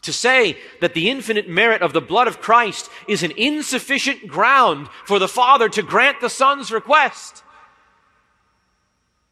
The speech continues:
"Father, I shed my blood for them." "Your blood does not avail with me,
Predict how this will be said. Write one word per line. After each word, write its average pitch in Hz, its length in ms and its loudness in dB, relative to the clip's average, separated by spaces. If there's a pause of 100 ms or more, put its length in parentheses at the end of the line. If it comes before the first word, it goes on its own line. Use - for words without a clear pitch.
"Father, 240 320 -4
I 180 80 2
shed 226 220 -6
my 208 120 0
blood 233 380 -2
for 262 160 -14
them." 117 300 -8 (2000)
"Your 110 140 -18
blood 131 240 -8
does 131 180 -16
not 143 200 -6
avail 156 260 -8
with 101 180 -12
me, 92 140 -16